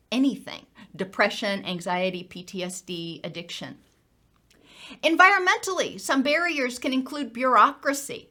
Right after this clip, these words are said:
There may be waiting lists to get into treatment.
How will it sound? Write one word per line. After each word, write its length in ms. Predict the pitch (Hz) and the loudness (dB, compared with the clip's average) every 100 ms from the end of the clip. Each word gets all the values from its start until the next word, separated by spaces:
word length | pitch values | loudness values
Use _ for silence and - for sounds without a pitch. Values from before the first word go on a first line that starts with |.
| _ | _
There 140 | 233 | -2
may 160 | 233 240 | -2 -2
be 140 | 247 | -2
waiting 440 | 233 214 254 277 254 | -2 -2 0 0 0
lists 380 | 170 185 - - | -2 -4 -8 -10
to 100 | 196 | -6
get 220 | 208 208 | -2 -2
into 240 | 240 269 | -2 -4
treatment. 520 | - - 165 - 185 | -6 -8 -8 -10 -16